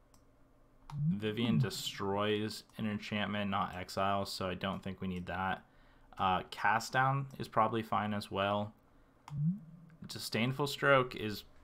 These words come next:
Speaker 1: probably unnecessary.
Speaker 2: Hmm.
Speaker 1: Um, it could counter a big Walking Ballista. I guess it can counter a bird as well. All right, Disdainful Strokes, um, I'm half and half on. I don't mind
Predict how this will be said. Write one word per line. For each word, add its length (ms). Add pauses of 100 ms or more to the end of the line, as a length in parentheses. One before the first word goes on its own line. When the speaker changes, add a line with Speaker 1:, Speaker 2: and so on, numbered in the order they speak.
(280)
Speaker 1:
probably 580
unnecessary. 1040
Speaker 2:
Hmm. 60
Speaker 1:
Um, 180
it 100
could 140
counter 340
a 40
big 300
Walking 420
Ballista. 540 (500)
I 80
guess 220
it 120
can 140
counter 340
a 120 (420)
bird 380
as 220
well. 560 (3250)
All 80
right, 160
Disdainful 460
Strokes, 600 (220)
um, 420
I'm 120
half 240
and 80
half 260
on. 260 (300)
I 100
don't 220
mind 320